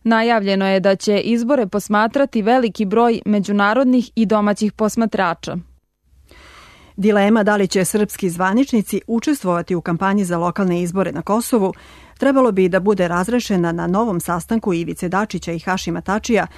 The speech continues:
Speaker 2: sa visokom predstavnicom Evropske unije Catherine Ashton u ponedeljak u Briselu.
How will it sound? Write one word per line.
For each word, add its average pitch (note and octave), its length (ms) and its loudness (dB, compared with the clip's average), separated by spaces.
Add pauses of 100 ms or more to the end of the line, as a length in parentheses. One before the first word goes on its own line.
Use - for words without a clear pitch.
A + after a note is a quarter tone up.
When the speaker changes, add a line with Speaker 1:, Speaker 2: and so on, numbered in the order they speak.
(140)
Speaker 2:
sa - 140 -4
visokom G3 440 0
predstavnicom F3 680 -2
Evropske F3 420 -6
unije F#3 280 0
Catherine E3 480 -4
Ashton G3 360 -2
u B3 100 -2
ponedeljak F3 680 -2
u F3+ 60 0
Briselu. - 500 -10